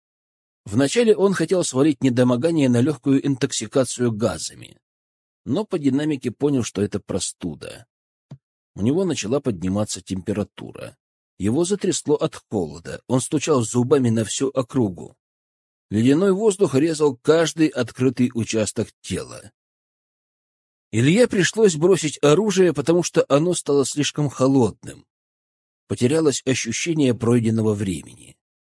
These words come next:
Луна застыла на одном месте небосвода, зато ветер дул, не прекращаясь, пытаясь забрать последнее тепло. А потом Илью начал душить кашель.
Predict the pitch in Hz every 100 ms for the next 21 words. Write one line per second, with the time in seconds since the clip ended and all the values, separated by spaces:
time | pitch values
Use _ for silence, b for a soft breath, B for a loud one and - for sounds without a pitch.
0 | _ _ _ 87 123 190 208 180 - 202
1 | 175 143 135 117 120 120 120 123 - 90
2 | 107 104 101 - 175 214 196 143 _ _
3 | _ 117 277 277 170 139 123 120 110 127
4 | 120 110 120 120 113 113 - 180 202 170
5 | - 131 151 170 120 104 98 95 123 120
6 | 98 - 95 82 87 82 - - - -
7 | - _ _ _ _ _ _ _ _ _
8 | _ _ - - 110 196 180 113 113 147
9 | 120 127 110 101 98 - 113 - 117 92
10 | - -